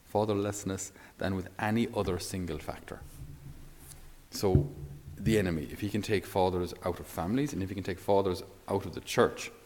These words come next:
i e priests, and if he can take fatherhood out of our relationship with,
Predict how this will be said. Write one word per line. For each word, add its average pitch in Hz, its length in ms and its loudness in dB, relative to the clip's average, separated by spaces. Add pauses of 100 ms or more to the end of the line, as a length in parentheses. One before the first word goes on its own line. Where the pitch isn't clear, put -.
(200)
i 87 100 -4
e 71 260 -6
priests, 143 340 0 (300)
and 95 100 0
if 92 60 -2
he 98 80 -2
can 92 80 -2
take 92 180 -2
fatherhood 104 760 4 (640)
out 107 140 0
of 104 100 0
our 98 140 6
relationship 92 680 4
with, 90 140 -2